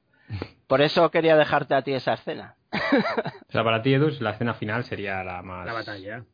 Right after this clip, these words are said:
Speaker 1: La batalla,
Speaker 3: Entre
Speaker 1: ¿no?
Speaker 3: los Jedi, joder, no, no, ¿qué, qué?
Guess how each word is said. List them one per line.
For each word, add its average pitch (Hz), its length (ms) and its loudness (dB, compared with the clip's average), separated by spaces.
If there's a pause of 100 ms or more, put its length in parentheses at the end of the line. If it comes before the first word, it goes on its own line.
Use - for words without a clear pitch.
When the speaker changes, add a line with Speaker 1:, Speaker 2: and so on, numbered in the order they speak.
(120)
Speaker 1:
La 92 60 -10
batalla, 98 280 -10
Speaker 3:
Entre 104 140 -12
Speaker 1:
¿no? - 60 -8
Speaker 3:
los - 80 -12
Jedi, 107 380 -12 (240)
joder, 110 240 -10
no, 107 220 -14
no, 113 240 -10 (220)
¿qué, 123 160 -8
qué? 143 260 -4